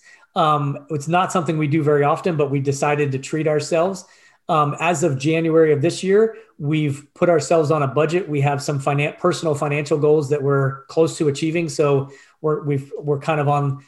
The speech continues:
self-imposed lockdown financially for some of the niceties that we experienced last year. Um, but as for something that you possess for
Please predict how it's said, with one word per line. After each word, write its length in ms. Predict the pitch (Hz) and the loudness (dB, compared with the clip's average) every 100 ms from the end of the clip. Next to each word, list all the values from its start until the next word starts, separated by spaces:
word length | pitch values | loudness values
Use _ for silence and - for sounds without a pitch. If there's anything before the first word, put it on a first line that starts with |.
| _ - | _ -6
self-imposed 680 | - 170 170 139 160 156 139 | 0 0 0 0 2 2 2
lockdown 600 | 151 147 170 151 156 143 | 0 0 -2 -2 -2 -2
financially 580 | 147 143 147 156 156 | -2 0 -2 -2 -2
for 440 | 143 156 143 139 - - | 0 0 0 -2 -6 -10
some 180 | - 165 | -4 -2
of 60 | 139 | 0
the 60 | |
niceties 580 | 135 147 143 151 151 127 | 0 0 -2 -2 -2 -2
that 100 | 143 | -2
we 140 | 139 | 0
experienced 560 | 139 139 156 143 139 139 | 0 -2 -2 0 -2 -2
last 300 | 143 139 - | -2 -2 -2
year. 260 | 170 185 185 - - _ - | -4 -4 -8 -20 -20 _ -4
Um, 360 | 156 139 135 | 0 0 0
but 260 | 143 147 139 - _ _ _ - | 0 0 -2 -12 _ _ _ -4
as 520 | 156 147 135 - _ _ _ _ _ _ _ _ - _ _ _ _ _ 349 - | 0 0 -2 -8 _ _ _ _ _ _ _ _ -20 _ _ _ _ _ -20 -10
for 160 | - 165 | -4 -2
something 380 | 208 208 214 | 0 0 0
that 180 | 185 139 | -2 -2
you 420 | 180 165 160 - _ _ _ _ _ _ _ _ | 0 2 0 -4 _ _ _ _ _ _ _ _
possess 920 | - 160 123 139 170 139 - - - _ | -2 -2 0 0 0 0 -4 -8 -12 _
for 600 | - 160 147 143 135 - | -4 0 2 2 -2 -8